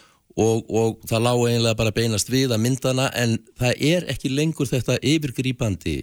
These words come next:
erindi sem ágreiningsmálin eru í skjóli fyrir. Þess vegna koma upp ágreiningsmálin, útlendingamál, virkjanamál og eitthvað fleira. Mm.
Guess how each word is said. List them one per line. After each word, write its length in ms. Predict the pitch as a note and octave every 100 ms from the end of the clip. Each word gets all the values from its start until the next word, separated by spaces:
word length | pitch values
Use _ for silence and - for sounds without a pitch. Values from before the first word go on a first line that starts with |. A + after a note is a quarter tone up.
| - _ -
erindi 540 | F2+ F#2 A2+ A2+ F3+ - _ _ _ _ _
sem 240 | - C3 A#2+
ágreiningsmálin 1040 | C3 C#3+ C#3 C3+ B2 - B2+ A#2+ A2+ G#2+ -
eru 300 | G#2+ G2 G2
í 60 | G2
skjóli 480 | - B2 G#2 F2+ F2+
fyrir. 300 | A2+ C2+ - - _ _ _
Þess 160 | G2 F#2+
vegna 140 | F#2+
koma 360 | - A2+ A2 A2
upp 80 | F#2+
ágreiningsmálin, 720 | G#2 G2+ G2+ F#2+ G#2 G2+ G2+
útlendingamál, 920 | G2 G2+ G#2+ F#2+ G2+ F#2+ G2+ G2 F#2+ D2+
virkjanamál 720 | F#2 - - F2+ E2+ F2 -
og 140 | -
eitthvað 240 | F2 - D2+
fleira. 160 | - - - - - -
Mm. 140 | G#3+